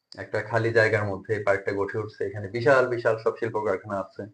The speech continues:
এখানে বিভিন্ন জায়গা থেকে মানুষজন এসে চাকরি করছে, তাদের কর্মসংস্থানের ব্যবস্থা হচ্ছে। আমাদের সুনামগঞ্জ থেকেও মানুষজন যায়। আমাদের সুনামগঞ্জেও কিন্তু এই ধরনের খালি জায়গার কোনো অভাব নেই। এবং আগে পরিবহনের ক্ষেত্রে যে সমস্যাটা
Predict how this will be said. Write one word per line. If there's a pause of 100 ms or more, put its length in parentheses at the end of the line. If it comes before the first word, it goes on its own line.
(500)
এখানে
বিভিন্ন
জায়গা
থেকে
মানুষজন
এসে
চাকরি
করছে,
তাদের
কর্মসংস্থানের
ব্যবস্থা
হচ্ছে।
আমাদের
সুনামগঞ্জ
থেকেও
মানুষজন
যায়। (960)
আমাদের
সুনামগঞ্জেও
কিন্তু
এই
ধরনের
খালি
জায়গার
কোনো
অভাব
নেই। (760)
এবং
আগে
পরিবহনের
ক্ষেত্রে
যে
সমস্যাটা